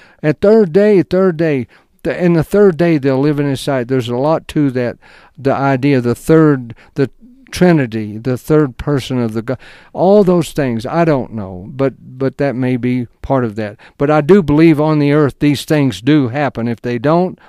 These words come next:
what happens? Well, I believe that, that basically what it says here is what happens. But then they have this warning. "Did you hear that great voice in the air?" "Yeah, I did." "What?" "Yeah, yeah. Woe, woe unto us.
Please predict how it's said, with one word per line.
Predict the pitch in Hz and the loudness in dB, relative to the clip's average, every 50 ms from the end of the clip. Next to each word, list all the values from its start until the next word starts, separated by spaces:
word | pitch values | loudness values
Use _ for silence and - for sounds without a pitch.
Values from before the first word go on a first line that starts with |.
| _ - | _ -2
what | 175 170 | 0 0
happens? | 151 151 170 165 160 _ - - 82 - - _ _ _ _ _ _ _ _ _ _ _ _ - | 0 0 -2 -4 -6 _ -12 -18 -18 -18 -20 _ _ _ _ _ _ _ _ _ _ _ _ -4
Well, | - 160 170 | -2 0 0
I | 135 123 135 | 0 0 -2
believe | 135 135 143 139 143 139 123 120 | -2 0 0 0 0 -2 -2 -2
that, | 131 127 123 _ - 127 | -4 -4 -4 _ -8 -6
that | 123 120 110 113 | -6 -6 -6 -6
basically | 117 131 135 127 - - 131 117 | -4 -4 -4 -4 -4 -6 -6 -4
what | 113 127 123 | -4 -4 -6
it | 120 87 | -6 -8
says | - - 135 131 123 113 | -8 -6 -4 -4 -4 -2
here | 120 127 120 120 | -2 -2 -2 -2
is | 117 127 139 135 117 - - | 0 0 0 0 -2 -2 -4
what | 113 117 110 - - - - - | -2 -2 -2 -4 -8 -20 -20 -18
happens. | - - 131 113 104 - 107 107 107 107 - _ _ - - _ _ _ _ _ _ _ _ _ | -6 -4 -4 -4 -2 -4 -6 -6 -6 -6 -10 _ _ -20 -20 _ _ _ _ _ _ _ _ _
But | - 123 123 135 - - | -4 -2 -2 -2 0 2
then | 147 143 143 135 127 | 2 4 4 4 4
they | 123 127 123 | 2 0 -2
have | 110 120 139 135 127 | -2 -2 -2 -4 -2
this | 117 120 117 - - | 0 -2 -2 -2 -4
warning. | 123 120 127 139 139 135 123 113 107 107 107 - _ _ _ _ _ _ _ _ | -6 -4 -2 0 0 0 0 0 -2 -4 -6 -10 _ _ _ _ _ _ _ _
"Did | - 151 | -2 0
you | 143 | 4
hear | 156 175 175 | 6 6 6
that | 170 175 160 143 | 4 4 0 2
great | 143 170 175 180 160 | 2 2 2 2 2
voice | 139 170 175 180 175 - - | 2 4 4 4 4 2 2
in | 156 151 | 0 0
the | 151 156 | 2 2
air?" | 160 170 180 190 185 | 4 4 4 4 2
"Yeah, | 170 143 139 147 147 | 2 0 0 0 0
I | 143 135 | -2 -4
did." | 127 143 170 185 175 151 117 110 | -2 -4 -2 -2 -2 -2 -2 -2
"What?" | 123 147 139 | -4 -4 -4
"Yeah, | 104 123 135 139 135 139 147 165 175 160 | -4 -4 -4 -4 -4 -4 -2 -2 0 0
yeah. | 151 147 156 170 160 | 0 0 0 0 0
Woe, | 139 127 123 135 160 170 180 180 170 | 0 0 2 4 4 4 6 4 4
woe | 165 160 160 170 175 - 175 - | 4 4 2 2 0 -4 -6 -4
unto | 139 170 175 170 160 156 175 | -2 0 0 2 2 2 2
us. | 180 185 - | 2 2 0